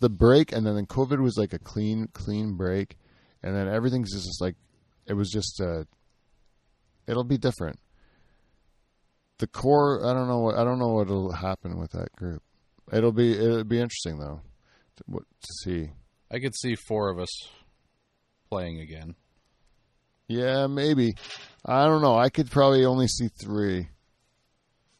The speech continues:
Speaker 1: <laughs> I don't know. It, it, I don't know. We'll see. It's a, it's, it's a,
Speaker 2: Yeah, it's
Speaker 1: it's
Speaker 2: up in
Speaker 1: hard
Speaker 2: the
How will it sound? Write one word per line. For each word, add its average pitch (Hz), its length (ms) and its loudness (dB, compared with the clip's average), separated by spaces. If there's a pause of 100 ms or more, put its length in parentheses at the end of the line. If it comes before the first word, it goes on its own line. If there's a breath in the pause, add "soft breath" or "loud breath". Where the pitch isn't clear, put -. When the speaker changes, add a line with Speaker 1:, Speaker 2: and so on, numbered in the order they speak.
(240)
Speaker 1:
<laughs> - 20 -6
I - 1400 4
don't 220 160 10
know. 156 240 12
It, 127 180 8
it, 127 360 2 (720)
I 135 280 6
don't 156 160 6
know. 107 280 6 (180)
We'll 151 180 10
see. 160 260 6
It's 123 220 6
a, 110 120 2
it's, - 160 0
it's 120 240 0
a, 117 100 0
Speaker 2:
Yeah, 139 180 0
it's - 120 -10
Speaker 1:
it's 127 160 4
Speaker 2:
up 143 40 6
in 151 40 8
Speaker 1:
hard 185 140 10
Speaker 2:
the 170 40 4